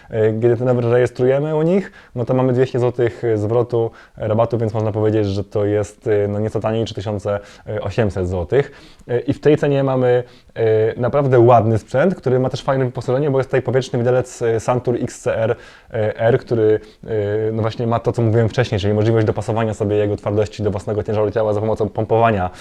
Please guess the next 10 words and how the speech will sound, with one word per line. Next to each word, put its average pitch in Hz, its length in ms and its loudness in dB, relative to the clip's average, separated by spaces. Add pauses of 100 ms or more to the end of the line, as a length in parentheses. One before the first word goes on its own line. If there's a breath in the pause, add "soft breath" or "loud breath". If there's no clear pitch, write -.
(200 loud breath)
e, 104 180 -6
tutaj 101 240 -4
komory 104 280 0
powietrznej. 104 480 0 (280 loud breath)
Oczywiście 151 340 0
do 127 80 4
tego 120 200 4
manetka 117 340 0
blokady 113 300 0
skoku, 113 360 2